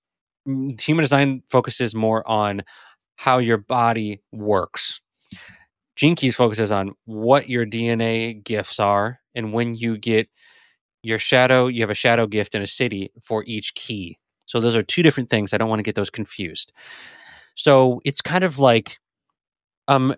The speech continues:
imagine that when you were born, you were this height. Okay. So I'm six-foot-four.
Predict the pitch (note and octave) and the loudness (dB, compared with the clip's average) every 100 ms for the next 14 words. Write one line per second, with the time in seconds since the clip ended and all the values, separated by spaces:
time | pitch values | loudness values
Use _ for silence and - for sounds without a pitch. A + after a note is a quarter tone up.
0 | - C#3 C3+ D3+ D3+ D3 B2+ B2+ C#3 C#3 | 0 2 4 4 4 2 2 0 2 2
1 | B2 A#2 A2+ A2 G#2 G#2+ G2+ F#2+ G2+ - | 2 2 2 2 0 -4 -2 -4 -4 -4
2 | G2+ E2+ - - _ _ _ _ _ _ | -8 -8 -12 -16 _ _ _ _ _ _
3 | _ - G#2+ F2+ - _ - _ - C3+ | _ -10 -6 -8 -10 _ -20 _ 0 4
4 | B2+ A#2 A#2 _ B2+ D3+ D3+ C3+ - G#2+ | 6 6 0 _ -2 0 0 -4 -6 -10
5 | - G2+ A#2+ | -6 -4 -6